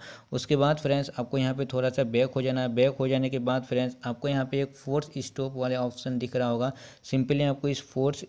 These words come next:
स्टॉप वाले ऑप्शन पे क्लिक कर देना होगा। उसके बाद फ्रेंड्स आपको यहाँ पे एक ओके का ऑप्शन आ गया होगा, simply आपको इस ओके वाले ऑप्शन पे क्लिक कर देना है।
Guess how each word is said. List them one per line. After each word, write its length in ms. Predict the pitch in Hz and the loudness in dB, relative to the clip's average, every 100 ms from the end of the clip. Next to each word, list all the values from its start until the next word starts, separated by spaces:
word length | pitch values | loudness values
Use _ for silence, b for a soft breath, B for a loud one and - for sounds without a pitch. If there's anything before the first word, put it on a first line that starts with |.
| - | -8
स्टॉप 340 | 120 - 135 131 | -6 -2 -2 2
वाले 180 | 127 131 | 2 2
ऑप्शन 360 | 123 - 127 | 0 0 -2
पे 100 | 127 | -2
क्लिक 320 | 127 123 127 127 | -4 -2 0 2
कर 100 | 127 | 2
देना 260 | 127 127 | 4 2
होगा। 140 | 127 123 | 2 0
उसके 220 | 123 135 | -2 -2
बाद 200 | 131 143 | -2 -2
फ्रेंड्स 280 | 143 139 135 | -2 -2 -2
आपको 240 | 123 - | -6 -2
यहाँ 200 | 139 135 135 | 0 0 0
पे 80 | 135 | -2
एक 120 | 135 | -2
ओके 280 | 139 131 156 | -4 -2 -2
का 120 | 156 | 0
ऑप्शन 320 | 135 127 139 | -2 -2 -2
आ 100 | 131 123 | 0 2
गया 160 | 123 | 2
होगा, 160 | 120 127 | 4 2
simply 420 | 131 123 135 131 | 0 -2 0 0
आपको 220 | 127 127 131 | -2 -2 -4
इस 140 | 127 | -2
ओके 260 | 127 123 135 | -6 -2 0
वाले 320 | 120 120 127 | 0 0 0
ऑप्शन 340 | 131 - 120 | -2 -4 -4
पे 120 | 117 127 | -2 -4
क्लिक 320 | 127 117 113 | -2 -4 -2
कर 140 | 117 | 0
देना 220 | 113 113 113 | 2 2 0
है। 180 | 113 | -2